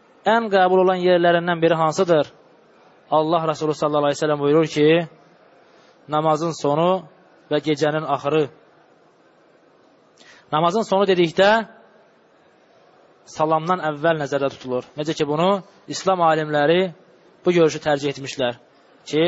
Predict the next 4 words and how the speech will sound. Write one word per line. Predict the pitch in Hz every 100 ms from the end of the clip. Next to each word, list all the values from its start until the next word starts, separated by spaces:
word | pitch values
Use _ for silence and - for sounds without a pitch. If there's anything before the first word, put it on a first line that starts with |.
| 180
namazdan | 160 160 156 170 175
əvvəl | 156 143 165 151 127 _ _ _
insan | 151 160 160 190 165 127 _ _ _ _ _ _ _ _ _ _ _ _ -
təşəhhüdü, | 208 185 147 156 160